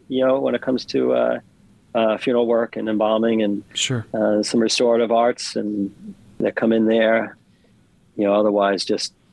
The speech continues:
Speaker 1: trying to find other ways to kinda channel that, those things, whether it's, you know, landscaping and gardening or, you know, learning how to sheetrock and paint and, <laughs> you know,
Speaker 2: <laughs>
Speaker 1: finding other,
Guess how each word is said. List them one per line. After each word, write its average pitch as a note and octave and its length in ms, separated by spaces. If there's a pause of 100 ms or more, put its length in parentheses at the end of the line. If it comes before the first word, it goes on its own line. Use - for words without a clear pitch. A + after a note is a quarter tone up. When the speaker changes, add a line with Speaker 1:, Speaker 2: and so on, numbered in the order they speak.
(240)
Speaker 1:
trying G#2+ 220
to G#2 40
find G#2+ 220
other G#2 180
ways G2+ 300
to G2 160
kinda F#2 240
channel G2 580
that, F#2 240 (640)
those F#2+ 260
things, G#2 480
whether G#2 200
it's, - 340 (1300)
you A2 80
know, G2+ 100
landscaping A2+ 680
and G2 100
gardening A#2 540
or, F2+ 320 (640)
you G2 80
know, G2+ 160
learning A2 320
how A2+ 140
to G#2 80
sheetrock A2+ 600
and F#2+ 260 (320)
paint C#3 360
and, G2+ 380
<laughs> - 680
you D#3 200
know, A2+ 120
Speaker 2:
<laughs> - 80
Speaker 1:
finding A#2+ 300
other, A#2 260